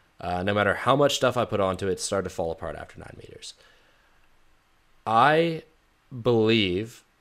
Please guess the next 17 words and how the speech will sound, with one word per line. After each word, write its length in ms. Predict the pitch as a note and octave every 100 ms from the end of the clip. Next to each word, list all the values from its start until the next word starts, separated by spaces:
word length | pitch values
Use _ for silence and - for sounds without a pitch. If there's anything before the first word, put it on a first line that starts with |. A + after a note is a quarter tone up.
| -
hypothetically, 800 | - C3+ G3 G3 F3 C3 G#2 G2+
it 100 | D#2+
may 260 | F#2 G#2
be 160 | C#3+ E3+
possible 480 | - D#3+ D3+ C3+ A2+
to 80 | -
push 420 | - D3+ - -
that 360 | A2 G#2 A2 B2
out 280 | G#2 A2 -
to 80 | B2
about 260 | G#2 F#2 F2+
nine 400 | F#2 F#2 A#2+ A#2+
five 600 | - G2+ F#2+ G2 G2 - _ _ _ _ -
or 140 | A2+
maybe 440 | G2 G2+ A#2+ F3+ G3+
even 380 | G3 F3+ E3+
ten 500 | D#3+ - D#3+ G#2+ G2+